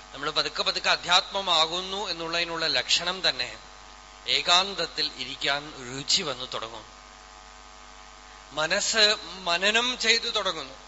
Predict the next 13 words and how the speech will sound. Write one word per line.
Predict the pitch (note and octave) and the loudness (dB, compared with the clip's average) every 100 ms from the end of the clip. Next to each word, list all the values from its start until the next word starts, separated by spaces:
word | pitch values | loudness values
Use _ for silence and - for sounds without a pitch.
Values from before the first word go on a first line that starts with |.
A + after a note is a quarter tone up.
| - - - - - - - - - - - C3+ | -10 -10 -12 -18 -20 -20 -20 -20 -20 -18 -4 4
രാമൻ | C#3+ F3 G3 G#3 - - - - - | 4 4 -2 -6 -18 -20 -20 -12 -2
യോഗവാസിഷ്ഠത്തില് | D3+ E3 F3 E3 - E3+ F3+ - F#3+ A3 - - - | 0 4 4 4 0 -6 -6 0 0 0 -6 -18 -10
വസിഷ്ഠനോട് | C#3 C#3 E3+ - F#3+ F3+ E3 | -6 -4 -4 -4 -4 -6 -4
പറയുന്നു, | D#3 C#3+ E3 F#3 G#3+ - - - - - - - | -2 -2 -2 -4 -10 -14 -20 -20 -20 -20 -20 -8
"വെറുതെ | C3 D3 E3 G#3 | -2 0 4 6
മനുഷ്യനായി | B3 A#3 A#3+ A#3 B3+ A3+ G#3+ | 6 4 4 4 6 6 4
ജീവിച്ചിട്ട് | F#3 G#3 G#3 A3 G3+ | 4 2 2 -2 -2
എന്ത് | F#3+ | -2
കാര്യം? | G3 G3 F#3+ G3+ A#3+ - - - - - - | 2 4 4 2 -6 -14 -18 -18 -20 -14 -4
തരവോപിഹി | D3 F3 F#3 G3 G3+ A3 G3 | 0 0 0 -2 0 -2 -2
ജീവന്തി, | G#3+ F3+ F#3 F#3+ G3 - G3+ C#3 - - - - - - - - | -2 -2 0 0 0 -6 -6 -6 -14 -20 -20 -20 -20 -20 -16 -8
ജീവന്തി | D3+ G#3+ G#3+ G3 F#3+ F3 D#3+ | 0 2 4 2 -2 -6 -6
മൃഗപക്ഷിണഃ, | D3+ C#3+ G3 F#3+ - - E3 C#3 - | -6 -2 -2 0 6 6 6 0 -8